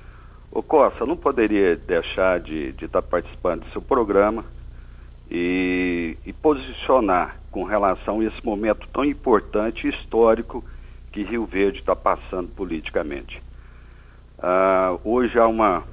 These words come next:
uma sinergia de forças no sentido único para a cidade de Rio Verde na questão política. Nós estamos aí com,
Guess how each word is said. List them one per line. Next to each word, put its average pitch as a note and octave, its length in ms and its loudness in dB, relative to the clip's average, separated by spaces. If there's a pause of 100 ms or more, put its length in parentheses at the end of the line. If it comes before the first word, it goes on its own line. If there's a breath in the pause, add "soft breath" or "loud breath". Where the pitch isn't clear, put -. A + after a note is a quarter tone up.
(120)
uma F2+ 220 -4 (120)
sinergia A#2+ 920 2 (100)
de A2 140 -2
forças D3 600 2 (1120 soft breath)
no F#2+ 200 -4 (160)
sentido A2+ 720 -2
único A#2+ 680 0 (480 soft breath)
para G2+ 460 4 (180)
a G#2+ 140 2
cidade G2+ 540 2
de G2 80 -6
Rio F2 260 -8
Verde F2+ 260 -2
na F2+ 80 -6
questão F2 440 -6
política. D#2+ 600 -10 (1120 soft breath)
Nós - 140 -12
estamos F#2+ 460 -2
aí F#2+ 260 2
com, E2+ 320 -8